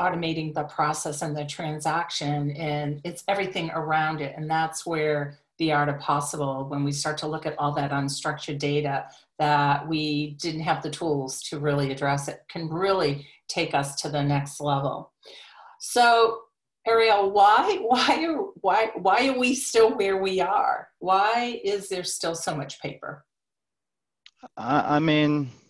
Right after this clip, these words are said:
Speaker 2: I, I think for number, and again, I don't claim to, you know, to, to, to know it all, but, you know, my opinion is that,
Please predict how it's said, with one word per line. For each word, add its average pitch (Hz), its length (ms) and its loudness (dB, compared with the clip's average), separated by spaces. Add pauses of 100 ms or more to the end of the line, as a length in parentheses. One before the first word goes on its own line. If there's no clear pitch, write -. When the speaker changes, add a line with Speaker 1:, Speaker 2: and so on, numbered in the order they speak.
(360)
Speaker 2:
I, 135 460 2
I 143 60 4
think 156 280 0
for - 80 -2
number, 135 260 2
and 127 280 2
again, 123 240 2
I 117 60 4
don't 120 200 0
claim 117 420 -2
to, 101 540 -2
you 82 160 -6
know, 95 400 -4 (280)
to, 120 160 -10
to, 127 280 -4
to 123 80 -4
know 113 220 2
it 107 140 -4
all, 110 280 4
but, 101 200 -2 (460)
you 113 60 -2
know, 110 280 2
my 113 340 2
opinion 117 600 2
is 98 180 -2
that, 95 440 4